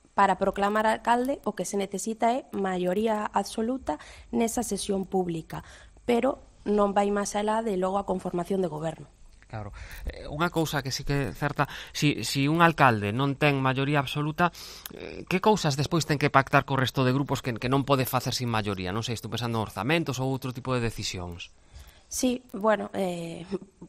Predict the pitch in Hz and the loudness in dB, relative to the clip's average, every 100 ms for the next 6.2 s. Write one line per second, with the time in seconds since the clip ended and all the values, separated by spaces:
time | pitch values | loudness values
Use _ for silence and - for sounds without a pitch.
0 | - 208 190 - 190 185 190 240 254 240 | -4 -2 -2 -2 -2 0 0 0 0 -2
1 | 220 - 185 180 185 185 185 202 202 202 | -4 0 0 0 -2 -2 -2 -2 0 0
2 | 196 196 - - 196 202 208 196 202 240 | 0 -2 -4 -2 -2 0 0 -2 0 0
3 | 220 185 - 170 175 - 180 180 185 185 | 0 0 -2 -4 -6 -6 -4 -2 0 0
4 | 190 190 190 208 214 - - 190 190 190 | 0 0 0 0 0 -4 -4 -2 0 2
5 | 202 185 170 - 175 180 180 180 185 - | 0 0 -4 -6 -4 -2 -4 -4 -4 0
6 | 202 165 | 0 -2